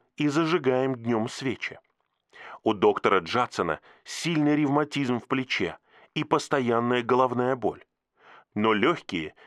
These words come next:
беспокоят его не так сильно, как во время первых бурь.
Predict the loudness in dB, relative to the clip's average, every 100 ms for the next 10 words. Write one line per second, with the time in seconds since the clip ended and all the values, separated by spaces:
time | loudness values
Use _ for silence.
0 | _ -6 0 0 4 2 2 0 0 0
1 | 0 -2 -2 -6 -8 -6 -4 -6 -10 _
2 | _ -4 0 0 2 0 0 -2 -2 0
3 | -2 -6 -8 -8